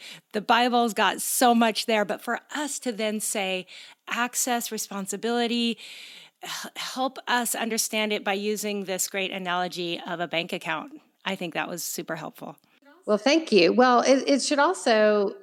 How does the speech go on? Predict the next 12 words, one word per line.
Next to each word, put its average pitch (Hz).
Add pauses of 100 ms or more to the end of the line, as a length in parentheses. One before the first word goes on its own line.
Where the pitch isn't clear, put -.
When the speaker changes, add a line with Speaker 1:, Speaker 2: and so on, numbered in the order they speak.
Speaker 2:
help 220
us 208
know 202
that 202 (180)
we're 226
already 214 (120)
doing 226
Speaker 1:
Mm-hmm. 226
Speaker 2:
this -
really 190
Speaker 1:
<laughs> 233
Speaker 2:
well. -